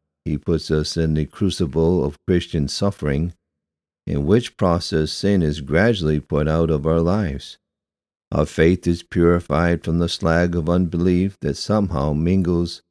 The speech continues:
with it so often, and the result is the reflection of the face of Jesus Christ in the character of the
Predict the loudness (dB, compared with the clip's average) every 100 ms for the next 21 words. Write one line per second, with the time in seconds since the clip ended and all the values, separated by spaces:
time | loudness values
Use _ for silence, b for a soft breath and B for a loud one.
0 | _ _ _ _ 2 4 2 0 -2 0
1 | 2 0 -2 -2 -2 -8 _ _ _ _
2 | _ _ _ -4 0 0 0 -2 0 2
3 | 0 -2 -4 -2 -2 -4 0 0 0 0
4 | 0 0 -2 -4 0 0 0 -2 -4 -2
5 | -2 -2 -2 -6 -2 0 2 0 -4 -16
6 | _ _ _ _ -4 -4 -4 -8 -4 0
7 | 0 -2 -4 -4 -4 -4 -2 -4